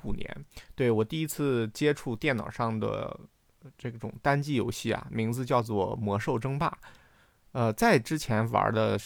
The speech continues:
叫《红色警戒》，红警，红警那时候基本不玩，因为它太老了。啊，后来就有魔兽争霸。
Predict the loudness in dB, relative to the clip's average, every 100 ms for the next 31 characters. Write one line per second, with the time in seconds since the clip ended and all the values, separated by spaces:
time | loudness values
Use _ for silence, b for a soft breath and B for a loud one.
0 | -4 2 4 2 0 -6 -4 -4 0 -2
1 | -2 -10 -6 -6 -2 -2 0 -2 -6 -4
2 | -2 2 2 4 4 2 2 0 0 2
3 | 4 4 0 -2 -4 -4 -2 2 2 0
4 | -4 -8 B B B B B -2 -2 0
5 | 2 4 4 2 0 2 0 0 0 -2
6 | -2 -2